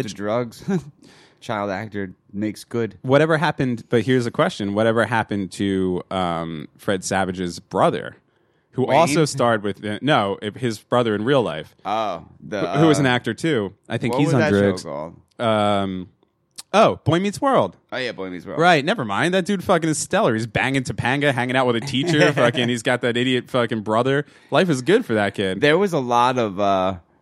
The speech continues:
Speaker 2: a lot of stars on the one of the years that I never knew about. Do you know Ross was, uh, his sister's boyfriend?
Speaker 1: Really? I did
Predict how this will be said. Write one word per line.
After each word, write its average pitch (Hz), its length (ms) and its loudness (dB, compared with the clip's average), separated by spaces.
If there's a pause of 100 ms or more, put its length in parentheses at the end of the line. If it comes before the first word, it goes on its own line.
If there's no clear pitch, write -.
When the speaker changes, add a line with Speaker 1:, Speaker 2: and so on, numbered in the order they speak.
(420)
Speaker 2:
a - 80 -6
lot 117 300 2
of 101 240 0 (840)
stars 110 580 2
on 95 100 -2
the 95 60 -4
one 92 180 -2
of - 20 -2
the 92 60 -2
years 92 220 -2
that 90 80 -2
I 87 80 -2
never 82 180 -4
knew 85 140 -4
about. 82 280 -4
Do 98 60 -6
you 110 60 -2
know 117 160 2
Ross 98 580 0
was, 104 320 -4
uh, 101 300 0 (180)
his 101 180 -4
sister's 104 380 -6
boyfriend? 110 640 -2
Speaker 1:
Really? 160 360 2 (120)
I 107 60 -4
did 113 40 0